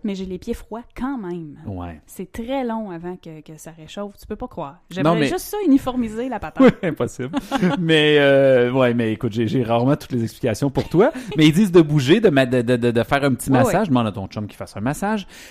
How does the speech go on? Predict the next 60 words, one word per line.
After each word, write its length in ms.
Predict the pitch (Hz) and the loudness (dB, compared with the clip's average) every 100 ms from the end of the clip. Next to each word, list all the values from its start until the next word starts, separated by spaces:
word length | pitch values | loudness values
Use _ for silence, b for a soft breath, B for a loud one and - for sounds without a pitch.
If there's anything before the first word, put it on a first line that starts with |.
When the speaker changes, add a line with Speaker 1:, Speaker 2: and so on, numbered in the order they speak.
| B | B
Speaker 2:
Concernant 340 | 143 139 160 | 0 0 0
les 140 | 180 160 | 0 0
médicaments, 640 | 147 123 - 139 139 151 | 0 -2 -2 -2 0 -2
puis 80 | - | -4
c'est, 100 | 127 | -6
c'est 160 | - | -4
ce 80 | 139 | -8
qui 140 | - 151 | -4 -2
m'intéressait 680 | 160 156 180 156 135 165 | -2 0 -2 -2 -4 -2
aussi, 300 | 151 - 220 | -2 -2 -6
parce 160 | - - | -6 -6
que 80 | 131 | -4
c'est 100 | 185 | -2
drôle, 200 | 349 330 | -2 -4
quand 80 | 151 | -8
tu 100 | 123 | -4
m'en 60 | |
as 120 | 120 | -4
parlé, 320 | 123 123 139 180 | -4 -6 -6 -4
Valérie, 380 | 127 104 113 | -4 -6 -6
là, 220 | 151 127 139 B B - | -6 -6 -8 B B -6
je 60 | |
me 100 | 117 | -4
disais, 340 | 107 107 143 151 | -4 -2 -2 -2
aïe, 220 | 117 127 | -6 -2
aïe, 100 | 185 | -2
j-, 120 | 139 - | -4 -6
j'essayais 360 | 117 - 165 | -6 -4 -6
de 40 | 208 | -6
trouver 340 | - 123 185 | -6 -4 -4
dans 100 | 254 | -4
ma 140 | 139 104 | -4 -6
tête, 260 | 165 190 - | -6 -8 -8
j'ai-tu 360 | 113 104 - | -8 -6 -6
des 160 | 269 - | -6 -4
patients 440 | - 117 - 202 | -6 -8 -10 -10
que 120 | 226 | -8
je 100 | 101 | -6
médicamente 560 | 120 117 - 113 156 190 - | -4 -6 -6 -6 -6 -10 -10
pour 180 | - | -12
ça ? 260 | - - 160 B B B | -12 -12 -12 B B B
Ben, 60 | 107 | -6
j'ai 120 | 107 | -4
des 100 | 113 | -6
patients 320 | - - 240 370 | -6 -6 -6 -2
que 140 | 175 | -2
je 140 | 107 | -2
vois 180 | 110 120 | -4 -6
ça, 280 | - - 156 b b b | -6 -10 -10 b b b
mais 100 | 113 | -6
vraiment 260 | 113 131 214 | -2 -4 -4
qu'on 220 | - 120 | -4 -4
donne 240 | 113 196 | -4 -6
des 100 | 190 | -4
médicaments, 540 | 143 123 - 117 123 196 | -4 -4 -6 -8 -8 -8
là, 100 | 131 | -6
il 60 | |
y 80 | 107 | -6
en 80 | |
a 80 | 113 | -6